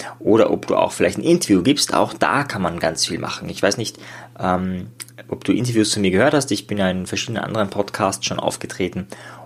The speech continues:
Und da habe ich öfters das Feedback gehört, hey, wow, das hat jetzt irgendwie auch den, den Interviewer sehr begeistert, da was umzusetzen. Und ist auch immer mein Ziel, damit mit Energie, mit Drive, mit Power reinzugehen,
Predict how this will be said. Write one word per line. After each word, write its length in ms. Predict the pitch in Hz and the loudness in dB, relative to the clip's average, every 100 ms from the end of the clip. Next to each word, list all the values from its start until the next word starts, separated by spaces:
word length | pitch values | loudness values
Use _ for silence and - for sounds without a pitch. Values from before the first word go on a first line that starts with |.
| - | -12
Und 300 | 104 92 92 | -6 -4 0
da 80 | 92 | 2
habe 100 | 98 | 2
ich 80 | - | 0
öfters 240 | - 120 | 2 2
das 120 | 101 - | 0 -2
Feedback 300 | 107 104 101 | 2 2 4
gehört, 220 | 101 92 | 4 4
hey, 200 | 104 104 | 2 6
wow, 200 | 90 101 | 4 4
das 160 | 101 | 0
hat 80 | 92 | 0
jetzt 160 | 95 - | -2 -4
irgendwie 240 | 101 95 | -4 -2
auch 180 | 82 - | -2 -2
den, 220 | 92 90 | -4 -2
den 120 | 87 | -4
Interviewer 540 | - 160 127 - 92 95 | -2 2 2 4 2 4
sehr 200 | - 92 | 4 2
begeistert, 580 | 95 85 95 - 98 92 | 2 2 2 2 0 2
da 80 | |
was 140 | 92 101 | -2 -2
umzusetzen. 600 | 110 - - 92 - 101 - - - | -4 -4 -4 -4 -6 -8 -14 -16 -4
Und 100 | 107 | 2
ist 80 | 107 | 4
auch 120 | 92 | 4
immer 180 | 117 110 | 2 2
mein 240 | 95 95 | 2 2
Ziel, 280 | - 123 117 | 2 2 4
damit 360 | 98 92 - | 4 2 -2
mit 240 | 87 85 - | -6 -6 -10
Energie, 400 | 92 90 117 123 | -10 -6 -2 0
mit 340 | 101 - - | 0 -2 0
Drive, 400 | 85 78 104 107 | 2 4 4 2
mit 180 | - - | -6 -6
Power 280 | - 107 107 | 2 4 4
reinzugehen, 680 | 87 95 95 98 95 92 | 2 0 0 -2 -2 -4